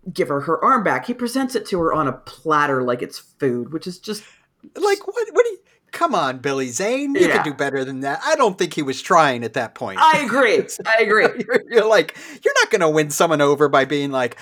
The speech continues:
Speaker 2: "I'll give you your arm back. Oh, by the way, here it is next to some radishes and on a bed of lettuce."
Speaker 1: <laughs> Right? Some nice Bibb lettuce really sets it off.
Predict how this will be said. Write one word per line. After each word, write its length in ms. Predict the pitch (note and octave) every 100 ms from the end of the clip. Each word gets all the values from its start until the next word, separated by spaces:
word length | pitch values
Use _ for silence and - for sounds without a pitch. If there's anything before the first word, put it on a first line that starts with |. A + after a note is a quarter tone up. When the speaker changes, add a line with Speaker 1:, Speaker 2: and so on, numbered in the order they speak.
| - -
Speaker 2:
"I'll 120 | E3
give 200 | F3 F3
you 60 |
your 140 | E3+ D3+
arm 180 | G3 G3+
back. 260 | C#3 -
Oh, 120 | E3+ D#3
by 180 | E3
the 80 | D#3+
way, 160 | D3+ D3
here 220 | C3 F#3+
it 80 | D#3
is 260 | C#3+ C3+ C3+
next 280 | C3+ -
to 100 | -
some 240 | B2+ C3+ A#2
radishes 560 | A#2+ B2 B2+ C3 A#2
and 180 | C3 C3+
on 120 | B2 A#2+
a 40 |
bed 160 | B2 -
of 120 | -
lettuce." 440 | A#2+ C#3 C#3+ - C#4+
Speaker 1:
<laughs> 20 |
Right? 200 | G#3 B3 - -
Some 160 | - C4+
nice 200 | C#4 A#3
Bibb 280 | G3 A#3+ G#3+
lettuce 480 | A3+ A3+ A3+ A3+
really 240 | G#3 G3+ G#3+
sets 360 | - G#3 G3+
it 80 | G#3+
off. 400 | G3+ F#3+ G3 -